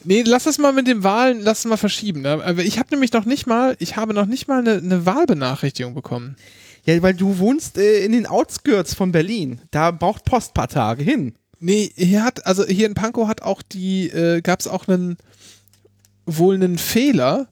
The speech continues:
Speaker 1: beim Verschicken von Wahlzetteln, jetzt für die Briefwahl, also anscheinend irgendwelche Leute haben hier schon ihre Wahlbenachrichtigung, sind wohl Stimmzettel,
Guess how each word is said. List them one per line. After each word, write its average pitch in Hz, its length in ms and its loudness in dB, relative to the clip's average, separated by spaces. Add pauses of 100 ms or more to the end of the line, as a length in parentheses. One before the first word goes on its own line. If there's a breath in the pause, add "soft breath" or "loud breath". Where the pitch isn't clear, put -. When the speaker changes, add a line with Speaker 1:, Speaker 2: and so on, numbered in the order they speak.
Speaker 1:
beim 170 240 0
Verschicken 233 500 -4
von 170 240 0
Wahlzetteln, 208 920 0
jetzt 143 180 -6
für 165 100 -2
die 151 100 2
Briefwahl, 160 680 2
also 135 200 -2
anscheinend 151 520 -2 (320)
irgendwelche 175 400 2
Leute 156 300 2
haben 190 160 -2
hier 131 180 -6
schon 135 380 -8
ihre 131 260 -4
Wahlbenachrichtigung, 135 680 -4 (540 loud breath)
sind 220 400 -2
wohl 233 280 4 (180 loud breath)
Stimmzettel, 226 1120 0